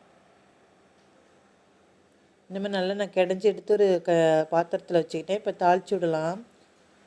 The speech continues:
ஒரு வாணல்ல ரெண்டு டேபிள் ஸ்பூன் எண்ணெய் விட்டு, கடுகுளுந்தம் பருப்பு,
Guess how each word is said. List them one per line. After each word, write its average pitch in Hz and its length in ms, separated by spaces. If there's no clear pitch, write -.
ஒரு 202 180
வாணல்ல 214 500
ரெண்டு 190 240
டேபிள் 196 380
ஸ்பூன் 208 200
எண்ணெய் 175 260
விட்டு, 208 460
கடுகுளுந்தம் 220 520
பருப்பு, 190 320